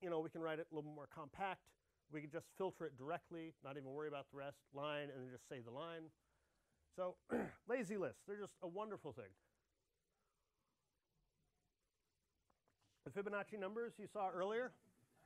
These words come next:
Yeah, this is part hurts people. So now we have three dots instead of two. That's a,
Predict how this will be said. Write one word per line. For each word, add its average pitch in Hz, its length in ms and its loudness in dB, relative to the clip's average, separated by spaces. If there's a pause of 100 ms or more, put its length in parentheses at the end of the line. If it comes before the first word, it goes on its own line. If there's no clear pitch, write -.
(1500)
Yeah, 165 180 6 (280)
this 190 100 2
is 175 60 -4
part 175 300 2
hurts 160 240 -2
people. 143 260 -6 (600)
So 196 280 4 (840)
now 277 160 2
we 285 80 2
have 190 200 0
three 277 180 0
dots 170 300 4
instead 175 260 -2
of 147 60 -4 (100)
two. 180 300 0 (560)
That's 214 200 -6
a, 190 300 6